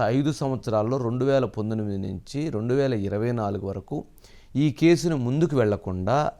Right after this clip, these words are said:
ఈ కేసులో విచారణ జరగకుండా, Central Bureau of Investigation-ని బెదిరించి, Central Bureau of Investigation మీద కేసులు పెట్టి,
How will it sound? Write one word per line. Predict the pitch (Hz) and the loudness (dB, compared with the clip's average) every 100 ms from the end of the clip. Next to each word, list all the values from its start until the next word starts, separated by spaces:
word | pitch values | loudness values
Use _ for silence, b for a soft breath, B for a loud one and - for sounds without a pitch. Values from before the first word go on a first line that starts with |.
| - - - - | -16 -20 -20 -6
ఈ | 127 131 | -2 0
కేసులో | 156 156 143 165 | 2 0 2 0
విచారణ | 135 113 - 156 156 | 0 0 6 6 6
జరగకుండా, | 127 104 104 117 120 117 123 135 139 - b b - - | 2 2 0 0 -2 0 4 4 2 -6 b b -2 0
Central | 139 175 | 4 4
Bureau | 156 160 156 | 4 6 6
of | 151 151 | 4 2
Investigation-ని | 139 143 131 147 131 131 - 123 | 0 0 0 0 2 2 2 -2
బెదిరించి, | 101 95 101 127 135 127 - 151 156 - b b - 131 | 0 2 4 6 6 2 0 0 0 -6 b b 0 2
Central | 143 180 | 4 4
Bureau | 156 170 160 | 6 8 8
of | 147 151 | 6 0
Investigation | 147 147 - 139 143 135 | 0 0 0 0 0 2
మీద | 139 127 | 2 2
కేసులు | 110 - 113 127 147 139 | 0 2 4 4 4 4
పెట్టి, | 139 135 151 156 156 | 4 2 0 2 0